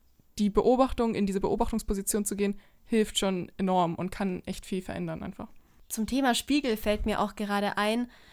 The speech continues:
Speaker 2: dass es gar nicht unbedingt immer Aussagen sein müssen, die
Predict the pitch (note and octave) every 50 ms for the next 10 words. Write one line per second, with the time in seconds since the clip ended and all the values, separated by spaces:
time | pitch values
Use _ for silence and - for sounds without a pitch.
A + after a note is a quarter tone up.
0 | - - - - - G3+ G#3+ G#3+ - G#3+ G3+ - - - - - - - - _
1 | - - _ - G#3+ G#3+ A3+ A3 - - - - B3 C4+ D4 D4+ D4+ B3+ C#4 C4
2 | B3+ - - A#3 A3+ G#3+ G3 G3 - - - _ F#3 F3+ F#3+ G#3+ B3+ D4 - -
3 | - - C4 B3 B3+ C#4 D4+ D4+ D4 C#4 B3 B3+ B3 C4+ C#4+ C#4+ C#4 C#4 C#4+ D4+
4 | D4 - D4+ D4 D4 C#4 B3+ C4+ C4 C4 C4+ C4+ C4+ C4